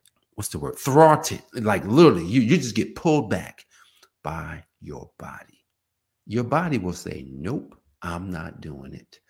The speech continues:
Nope, I'm not running the miles. Nope, I'm not going to the gym. Nope, I'm not eating that food.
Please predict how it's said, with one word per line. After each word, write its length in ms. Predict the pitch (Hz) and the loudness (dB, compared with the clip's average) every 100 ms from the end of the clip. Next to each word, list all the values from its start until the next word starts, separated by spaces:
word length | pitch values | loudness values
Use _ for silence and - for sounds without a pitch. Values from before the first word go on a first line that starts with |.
| _ - - | _ -18 -6
Nope, 480 | 90 175 - - - | 0 2 0 -4 -12
I'm 160 | 78 | -8
not 240 | 80 78 85 | -6 -6 -4
running 280 | 87 95 | -4 -4
the 60 | 101 | -6
miles. 440 | 90 71 69 69 - - - | -8 -12 -16 -18 -18 -18 -10
Nope, 460 | 82 110 190 - - | -2 2 2 0 -6
I'm 180 | 87 | -4
not 220 | 90 82 87 | -2 -4 -2
going 240 | 90 98 | -2 -2
to 100 | 113 | -6
the 120 | 107 | -8
gym. 340 | - 80 73 - - _ | -8 -8 -10 -14 -20 _
Nope, 440 | 80 135 208 - - | 0 4 4 0 -2
I'm 200 | 101 107 | 0 2
not 300 | 110 107 110 | 2 0 -2
eating 220 | 110 98 | -4 -2
that 180 | 95 - | -4 -4
food. 400 | - 92 78 | -6 -6 -6